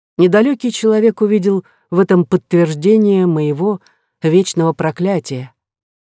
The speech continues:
Суеверный страх, наполнивший всех окружающих Альберта,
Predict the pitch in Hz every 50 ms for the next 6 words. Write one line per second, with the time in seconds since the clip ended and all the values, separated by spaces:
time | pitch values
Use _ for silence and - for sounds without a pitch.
0 | _ _ _ _ _ _ _ _ _ _ - - - 147 135 135 139 135 123 131
1 | 135 123 - - - 160 185 196 185 - - _ _ _ _ _ _ _ _ _
2 | _ _ 160 170 165 - 180 180 175 175 170 - - - 170 - - - - 175
3 | - - 160 - - 156 160 147 160 165 165 156 - 160 147 - 151 147 151 135
4 | 156 156 147 - - 147 139